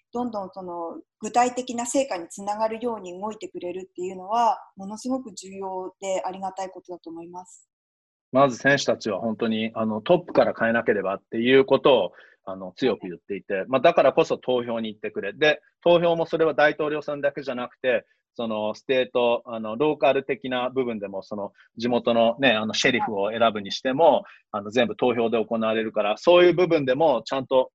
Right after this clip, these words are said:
Speaker 2: 投票所に行って、そして一票入れろ。そうすれば、ね、何を言ってもいいよっていう、それ、ね、あの、投票しないで、それでわめいてたらただの、ね、わめきになっちゃうというか、あの、その主張する、
Speaker 1: そうですね。
Speaker 2: まあ、主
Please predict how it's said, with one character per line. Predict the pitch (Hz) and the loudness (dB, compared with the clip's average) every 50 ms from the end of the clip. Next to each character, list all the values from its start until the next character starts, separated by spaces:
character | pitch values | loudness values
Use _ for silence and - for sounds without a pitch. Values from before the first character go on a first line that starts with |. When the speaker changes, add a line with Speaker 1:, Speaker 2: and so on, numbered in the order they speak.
| _ - | _ -2
Speaker 2:
投 | 165 170 170 | 0 0 2
票 | 175 165 160 | 2 0 0
所 | 147 175 160 | 0 -2 -4
に | 135 117 120 | -4 -6 -8
行 | 127 - | -10 -12
っ | _ _ - | _ _ 4
て、 | 214 175 143 - _ _ _ _ _ _ | 6 6 6 4 _ _ _ _ _ _
そ | - 147 | -8 -8
し | - - | -4 2
て | - 156 143 139 - _ _ _ _ - | 4 6 6 6 4 _ _ _ _ -10
一 | 139 147 - - | -10 -8 -8 -6
票 | 120 104 | -6 -6
入 | 104 107 | -4 -4
れ | 117 117 | -4 -4
ろ。 | 123 | -4
そ | - - 240 254 | 0 4 4 4
う | 247 | 4
す | - 269 | 4 4
れ | 247 240 | 4 6
ば、 | 196 165 127 107 - _ _ _ _ | 6 4 4 2 -2 _ _ _ _
ね、 | 151 147 | -10 -8
何 | 143 147 156 160 147 | -6 -4 -4 -4 -4
を | 123 | -6
言 | 113 113 110 | -8 -8 -10
っ | |
て | - - 139 | -8 -8 -8
も | 120 107 110 | -6 -6 -8
い | 120 113 | -8 -8
い | |
よ | 104 104 117 - | -6 -8 -8 -8
っ | _ - | _ -12
て | 110 | -12
い | 104 101 | -10 -8
う、 | 101 104 110 | -8 -10 -8
そ | - - 156 | -6 -4 -2
れ、 | 151 156 156 156 156 - _ _ _ | 0 2 2 2 2 0 _ _ _
ね、 | 175 175 170 139 127 - 147 139 - - - | -4 -2 0 -2 -2 -4 -10 -12 -12 -12 -10
あ | 147 139 143 | -8 -8 -4
の、 | 147 143 143 143 139 | -2 -2 -2 -2 -2
投 | - - 185 190 | -2 -2 -2 0
票 | 180 190 180 180 | 0 0 -2 -2
し | - - - - - 185 | -4 -6 -14 -12 -8 -2
な | 190 208 233 | 0 2 4
い | 220 170 | 4 4
で、 | 135 139 143 139 127 127 | 6 6 6 6 4 2
そ | - - 143 | -4 -8 -8
れ | 139 | -4
で | 135 147 147 143 139 | -2 0 0 0 0
わ | 139 135 147 | 0 0 0
め | 156 165 160 | 0 0 -2
い | 156 | -2
て | - 131 | -2 -6
た | 110 - 107 | -6 -6 -8
ら | 107 - | -8 -2
た | - 147 143 | 0 0 0
だ | 139 123 | 0 -2
の、 | 110 95 90 - _ _ _ _ _ - | -6 -8 -12 -16 _ _ _ _ _ -6
ね、 | 123 | -2
わ | 120 120 127 | 0 0 0
め | 135 139 127 | 0 0 -4
き | - 139 127 | -6 -8 -10
に | 110 | -8
な | 104 104 | -8 -10
っ | 95 - | -10 -10
ち | - 104 | -8 -8
ゃ | 90 | -8
う | 85 _ | -8 _
と | - 87 | -14 -16
い | 87 85 90 | -16 -16 -18
う | 90 | -14
か、 | - 107 104 92 85 - _ _ _ _ _ _ | -8 -6 -4 -4 -4 -6 _ _ _ _ _ _
あ | - 98 95 | -8 -8 -8
の、 | 95 95 95 | -8 -10 -14
そ | - - 101 | -12 -10 -10
の | 107 | -10
主 | 107 - - | -10 -6 0
張 | - 127 120 | 0 0 2
す | - - 127 | 0 -2 -2
る、 | 117 117 | 0 0
Speaker 1:
そ | 117 | 2
う | |
で | 117 120 | 0 0
す | |
ね。 | 131 | 2
Speaker 2:
ま | 139 131 117 | 2 2 2
あ、 | 117 | 2
主 | - | 0